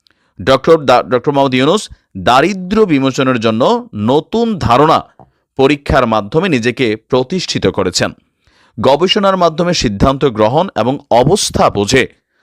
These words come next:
সমস্যার সমাধান করা ইউনূসের কাজের মূল ভিত্তি। তো, আহ, বলা হচ্ছে যে, আহ,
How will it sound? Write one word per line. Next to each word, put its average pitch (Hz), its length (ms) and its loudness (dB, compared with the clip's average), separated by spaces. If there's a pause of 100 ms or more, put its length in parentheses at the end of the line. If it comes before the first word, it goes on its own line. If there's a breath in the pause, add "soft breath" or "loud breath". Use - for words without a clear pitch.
(180)
সমস্যার 170 680 0
সমাধান 120 480 -2
করা 127 340 0 (300 soft breath)
ইউনূসের 123 460 -2
কাজের 117 300 0
মূল 101 200 -2
ভিত্তি। 139 360 -4 (1400 soft breath)
তো, 147 260 4
আহ, 135 260 4
বলা 139 180 2
হচ্ছে 185 220 -2
যে, 190 180 2
আহ, 123 500 0